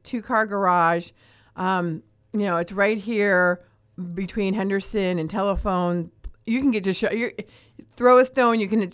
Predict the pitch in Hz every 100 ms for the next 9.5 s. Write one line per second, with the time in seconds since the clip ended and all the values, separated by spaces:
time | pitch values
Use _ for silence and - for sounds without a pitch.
0 | - 233 233 220 202 254 196 190 220 196
1 | 175 185 180 180 117 165 165 156 156 -
2 | - 185 208 208 175 - 170 - 175 165
3 | 160 196 202 190 170 - - _ _ _
4 | 196 208 190 185 185 185 170 165 170 165
5 | - 156 156 143 127 101 - - _ _
6 | - - 175 147 160 147 - 160 - 190
7 | 202 226 - 214 - 208 - 214 175 175
8 | - 139 151 - - - - 160 156 151
9 | 180 156 151 151 147